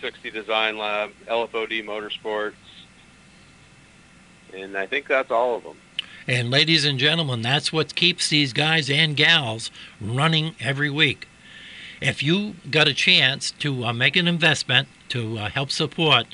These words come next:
Speaker 2: sh-, uh, short track automobile racing in New England, it's very easy. Usually get the person's name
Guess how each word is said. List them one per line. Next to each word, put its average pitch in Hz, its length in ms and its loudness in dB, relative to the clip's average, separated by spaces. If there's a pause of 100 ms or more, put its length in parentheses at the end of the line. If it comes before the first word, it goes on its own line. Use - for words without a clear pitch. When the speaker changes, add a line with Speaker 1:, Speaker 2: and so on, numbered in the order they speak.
(280)
Speaker 2:
sh-, - 160 -4
uh, 110 180 -2
short 147 300 0
track 139 300 2
automobile 135 540 2
racing 135 400 2
in 113 140 -4
New 120 200 -4
England, 131 440 0 (400)
it's 113 180 -2
very 147 380 2
easy. 139 560 0 (320)
Usually 131 300 0
get 139 240 0
the 151 100 -4
person's 165 600 -2
name 165 460 4